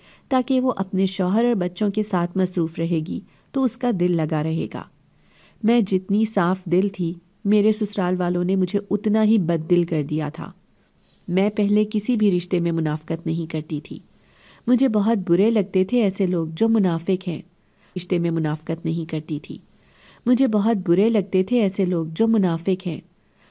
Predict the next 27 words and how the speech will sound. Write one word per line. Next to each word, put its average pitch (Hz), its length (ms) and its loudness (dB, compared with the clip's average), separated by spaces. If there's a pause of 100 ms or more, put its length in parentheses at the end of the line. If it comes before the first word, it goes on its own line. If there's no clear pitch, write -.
(120)
मगर 208 240 4
मेरे 202 260 4
ससुराल 190 460 -2
वालों 175 300 0
ने 175 140 0
मुझे 202 240 2
मुनाफिक 180 540 0
बना 185 280 2
दिया 160 260 -2
था। - 220 -12 (800)
अब 196 160 0
मैं 208 220 4
दिल 185 220 4
में 226 160 2
बुराई 175 340 2
लेकर 170 400 -2 (220)
मुंह 240 180 4
पर 277 180 0
मुस्कुराहट 185 800 0 (100)
और 233 80 2
लोगों 202 360 2
के 240 100 -4
साथ 233 280 -4
अच्छा 190 260 -2
करने 170 320 -2
लगी 165 280 -4
थी, - 200 -12